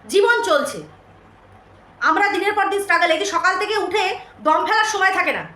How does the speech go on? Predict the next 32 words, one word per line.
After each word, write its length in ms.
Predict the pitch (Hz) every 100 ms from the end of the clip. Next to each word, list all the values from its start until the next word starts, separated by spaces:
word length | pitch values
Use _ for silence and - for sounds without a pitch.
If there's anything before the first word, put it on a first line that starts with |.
| -
কত 160 | 302 403
কাজ 260 | 392 381
করেছি, 440 | 403 427 453 494 - - - -
দেখলে 280 | 330 339 415
পরে 160 | 392
বুঝবে 320 | 381 285 254
মানুষ 340 | 240 208 180 - - - -
যে 60 |
কি 160 | 254 349
পরিমাণ 380 | 330 349 403 403
কাজ 220 | 330 294
হচ্ছে। 260 | 254 175 165 -
সংসার 380 | 381 392 277 165
করতে 240 | 349 359
হবে, 180 | 294 190 - - - - - -
দুটো 160 | 339
ছেলে 240 | 339 311 302
রয়েছে, 280 | 277 277 302
স্বামী 240 | 330 330
রয়েছে, 400 | 294 262 294 294 - -
সংসার, 460 | - 403 415 381 -
আমার 400 | - - 269 269
জোনাই 320 | 330 349 311
আছে, 300 | 269 302 320 - - -
পাখি 300 | 392 370 320
রয়েছে, 260 | 262 339
মাছ 300 | 339 392 392
রয়েছে, 240 | 294 277 -
প্রত্যেকে 640 | 427 466 - 508 349 214
আমার 160 | 247 294
ফ্যামিলির 320 | 277 277 277
অংশ। 240 | 240 -